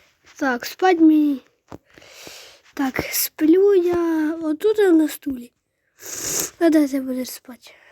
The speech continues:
Я можу просто посидіти пару годин. Віддихну. А, щас прийду.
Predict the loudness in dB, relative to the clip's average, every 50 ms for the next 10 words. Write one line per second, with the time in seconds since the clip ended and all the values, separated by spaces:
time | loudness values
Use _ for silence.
0 | _ -20 _ _ _ _ _ _ _ _ _ _ _ _ _ _ 2 4 4 6
1 | 4 2 2 0 -4 -6 -6 -8 -8 -8 -8 -10 -14 -16 -14 -12 -10 -8 -8 -8
2 | -10 -10 -14 _ _ -20 -20 -18 -16 -16 -14 -14 -16 -16 -16 -18 -20 _ _ _
3 | _ _ _ _ _ _ _ _ _ _ _ _ _ _ _ -12 -10 -10 -10 -10
4 | -14 -18 -16 -14 -12 -12 -12 -14 _ _ _ _ _ _ _ _ _ _ _ _
5 | _ _ _ -20 -20 -20 _ _ _ 4 6 6 6 4 2 0 -6 -12 -18 -18
6 | -20 -20 -20 -20 -20 _ _ _ _ _ _ _ _ _ -16 -12 -10 -10 -10 -10
7 | -10 -10 -10 -8 -6 -6 -4 -4 -4 -6 -8